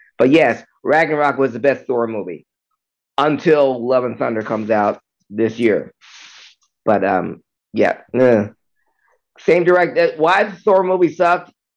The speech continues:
Um, they had three different directors. Why the Captain America and the, and the Spider-Man separate movies all ruled? Same director. So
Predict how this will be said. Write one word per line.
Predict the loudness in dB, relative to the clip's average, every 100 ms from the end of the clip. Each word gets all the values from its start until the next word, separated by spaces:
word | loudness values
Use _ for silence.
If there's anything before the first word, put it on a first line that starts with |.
| _ _ -4
Um, | -2 0 -2 -8 -14 _
they | 0 2
had | 2
three | 0
different | -2 -2 2
directors. | 2 2 -4 -14 _ _ _ _ _ _
Why | _ 0 0
the | 0
Captain | 0 -2 -2
America | 0 2 2 2 0 0
and | -2 -2
the, | -4 -10 -8
and | -6
the | -6
Spider-Man | -2 0 2 0 -2 -2 -6 _
separate | -2 -2 -4 -6
movies | 0 2 4 2 -2
all | 0 2
ruled? | 4 2 2 -6 _ _ -6
Same | -2
director. | 2 2 2 -4 -14 _ _ _ _ _ _ -4
So | 2 2 0 -6 -10